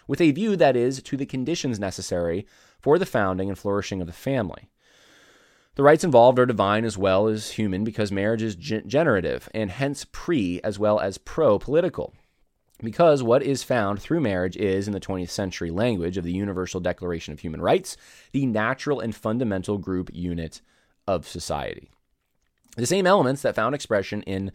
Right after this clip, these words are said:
Modestinus per-, uh, uh, perjured and prospered in the Augustinian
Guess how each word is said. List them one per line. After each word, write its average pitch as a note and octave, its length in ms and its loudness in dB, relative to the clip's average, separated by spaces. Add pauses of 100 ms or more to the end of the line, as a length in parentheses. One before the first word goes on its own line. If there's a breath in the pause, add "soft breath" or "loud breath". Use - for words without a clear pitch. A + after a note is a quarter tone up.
(300 soft breath)
Modestinus G#2 800 -2 (120)
per-, A#2+ 400 -4
uh, F2+ 260 -6 (800)
uh, G1+ 200 -12 (160)
perjured G2 560 0 (540 soft breath)
and A2 200 -2
prospered F#2 720 -4
in G#2 100 -6
the G2 160 -8
Augustinian G2 760 -4